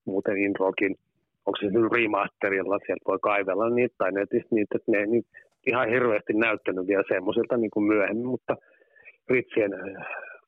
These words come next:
pienen patistelun jälkeen jätkät rupes näyttääkin rokkitähdiltä. Mut siis okei, mä ymmärsin ton jutun, koska Killarhan oli niin kuin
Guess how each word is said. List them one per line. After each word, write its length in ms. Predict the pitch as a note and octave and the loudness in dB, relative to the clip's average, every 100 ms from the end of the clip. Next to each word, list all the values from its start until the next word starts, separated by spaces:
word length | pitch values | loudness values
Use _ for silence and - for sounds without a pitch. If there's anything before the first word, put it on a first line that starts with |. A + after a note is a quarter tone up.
| - | -2
pienen 300 | B2 G#2 G2+ - | 0 0 -2 -2
patistelun 540 | B2 B2+ - G#2 G#2 | 0 0 0 0 2
jälkeen 320 | G2 G2 G#2 | 2 2 0
jätkät 240 | G#2 - G2+ | 0 -2 -6
rupes 240 | - G2 A2+ | -4 -4 0
näyttääkin 500 | G#2 F2+ F2 - - | -2 -2 -4 -8 -8
rokkitähdiltä. 640 | F2+ - - - G2+ G2+ G2+ | -8 -6 -4 -2 -2 0 -2
Mut 120 | G#2 | 0
siis 180 | A#2 A2+ | 0 0
okei, 380 | B2+ A#2+ C#3 A#2 - _ _ | 0 2 2 0 -4 _ _
mä 80 | G#2 | 0
ymmärsin 420 | B2+ A2 G#2 F#2+ | 2 2 0 -2
ton 140 | F#2+ G2+ | -2 0
jutun, 260 | G2 G#2+ | 0 0
koska 320 | - G#2 B2 A#2+ - | -2 -2 -2 -2 0
Killarhan 460 | A#2 G2+ F#2+ G#2+ G#2 - | 2 2 0 -4 -8 -4
oli 200 | A#2+ A2 | 0 2
niin 140 | G#2 G2+ | 2 0
kuin 180 | G#2+ | -2